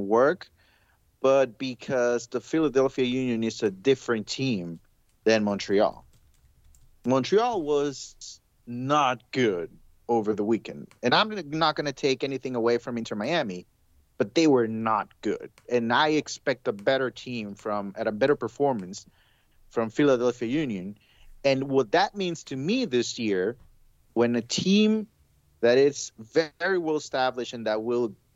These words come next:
give you a, a test this year, that means that Inter Miami needs to score to win that game.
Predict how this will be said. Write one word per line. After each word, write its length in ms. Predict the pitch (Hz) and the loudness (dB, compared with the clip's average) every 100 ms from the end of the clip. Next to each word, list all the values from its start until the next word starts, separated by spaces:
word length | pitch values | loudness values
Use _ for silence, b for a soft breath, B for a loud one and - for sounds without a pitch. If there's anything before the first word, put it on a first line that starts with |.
| - 104 | -18 -12
give 280 | - 185 175 | 2 2 4
you 240 | 170 147 | 6 6
a, 100 | 135 - | 4 0
a 160 | 113 | -4
test 680 | 117 - 170 131 110 - - _ _ _ _ _ _ | -4 2 4 4 -2 -14 -20 _ _ _ _ _ _
this 300 | 165 - - | -2 -2 -2
year, 220 | 190 143 | 0 2
that 260 | 127 131 139 | 0 -4 -6
means 200 | 139 - | -10 -6
that 140 | 120 | -8
Inter 240 | 139 135 127 | -6 -10 -6
Miami 340 | 117 120 117 | -2 -2 -2
needs 200 | 120 110 | -4 -6
to 120 | 107 | -8
score 380 | 98 - 135 113 | -8 0 4 4
to 100 | - | 2
win 220 | 95 90 | -6 -8
that 160 | 80 73 | -10 -12
game. 200 | - | -14